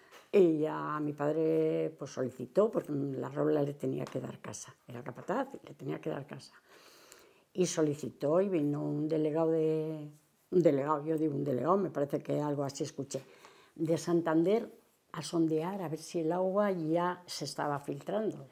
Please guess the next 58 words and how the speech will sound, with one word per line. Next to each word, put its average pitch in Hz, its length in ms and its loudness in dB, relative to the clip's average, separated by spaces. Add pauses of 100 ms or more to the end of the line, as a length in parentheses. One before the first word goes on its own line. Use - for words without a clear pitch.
(100)
Hasta 147 260 -2
última 160 360 4
hora, 175 320 -4 (200)
hasta - 220 0
última 175 340 6
hora 214 400 2
que 202 100 -2
le 165 480 -4
dieron 165 440 0
una 170 220 -4
finca 180 520 -6
ahí 175 140 -12
abajo 214 480 -10 (720)
y 170 140 0
ya 143 160 0
hizo, 143 680 -6
hicieron 135 320 -10
la 131 140 -12
casa. - 340 -10 (320)
Pero 160 140 -14
ya 143 80 -10
en 147 80 -6
lo 147 100 -8
que 160 80 -6
tardaron 156 440 -6
en 151 40 -6
hacer 156 240 -10
la 151 160 -12
casa, 170 240 -6
ya 208 80 -6
te - 140 -8
conté, 175 420 -4 (320)
que 170 80 -2
tuvimos 151 400 6
que 180 140 4
salir 196 500 2
y 180 40 4
meternos 170 580 2
en 180 160 4
una 190 240 4
cuadra, 208 600 4
sacar 190 400 -2
las 185 220 0
cabras 202 380 0
que 202 100 -4
tenían 208 480 4
y - 20 4
meternos 190 520 4
en 202 200 2
la 196 140 4
cuadra 220 380 2
porque 170 500 0
no 190 80 4
podíamos 147 400 0
estar 151 260 -10
ya 147 200 -2
en 147 140 -4
el. 135 260 -8